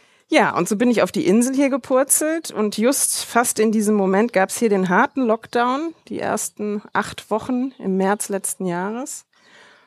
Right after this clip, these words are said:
Und, äh, ja, da hab ich dann irgendwann angefangen, privat, ich glaub, wie jeder von uns, solche Zoom-Konferenzen zu machen und sich auf ein Weinchen mit Freunden zu verabreden.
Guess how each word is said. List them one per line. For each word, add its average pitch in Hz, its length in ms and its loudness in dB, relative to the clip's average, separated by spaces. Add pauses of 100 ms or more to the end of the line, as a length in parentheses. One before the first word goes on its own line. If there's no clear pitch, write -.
(180)
Und, 214 600 -2
äh, 202 340 4
ja, 202 340 0 (380)
da 190 180 2
hab 214 200 0
ich - 160 -6
dann 196 260 2
irgendwann 240 340 0
angefangen, 233 440 0
privat, 190 440 2
ich - 100 -8
glaub, 208 220 -4
wie 202 60 -6
jeder 196 240 2
von 233 240 -2
uns, 240 240 -2
solche 214 300 0
Zoom-Konferenzen 185 1200 2
zu - 120 -2
machen 202 380 2
und 208 140 -4
sich - 180 -2
auf 202 100 -2
ein 202 240 0
Weinchen 220 540 2
mit 196 100 4
Freunden 214 320 2
zu 247 120 -6
verabreden. 214 640 -2